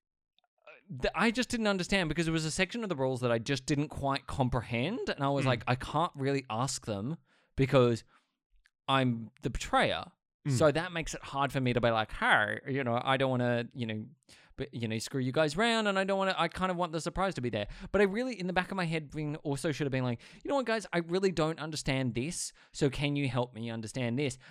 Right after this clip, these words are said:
Speaker 1: Because I don't
Speaker 2: Mm.
Speaker 1: think in the back of their heads they would have been like, "Oh, that ruins the game."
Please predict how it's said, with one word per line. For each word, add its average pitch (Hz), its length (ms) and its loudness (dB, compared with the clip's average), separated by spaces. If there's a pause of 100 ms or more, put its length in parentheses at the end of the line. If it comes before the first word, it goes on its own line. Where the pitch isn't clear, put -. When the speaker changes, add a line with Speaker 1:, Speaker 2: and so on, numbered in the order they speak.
Speaker 1:
Because 170 240 4
I 165 100 4
don't 156 260 0
Speaker 2:
Mm. 95 40 -12
Speaker 1:
think 170 180 0
in 156 80 0
the 143 60 2
back 135 220 0
of 131 60 -8
their 127 180 2
heads 120 260 0
they 123 120 2
would 117 120 2
have 113 60 0
been 117 100 0
like, 117 200 -4
"Oh, 160 140 2
that 151 140 2
ruins 127 200 -2
the - 60 -8
game." 104 280 0